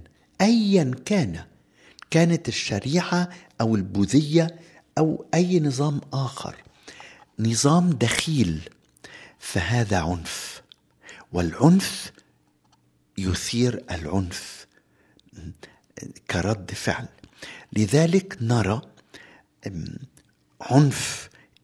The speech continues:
إسلامي بطرق أحيانًا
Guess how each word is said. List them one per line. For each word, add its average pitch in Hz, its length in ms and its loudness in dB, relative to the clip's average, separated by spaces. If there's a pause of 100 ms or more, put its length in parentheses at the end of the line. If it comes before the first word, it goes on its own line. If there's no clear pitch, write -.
إسلامي 98 720 0 (800)
بطرق 98 1120 0 (320)
أحيانًا 101 640 0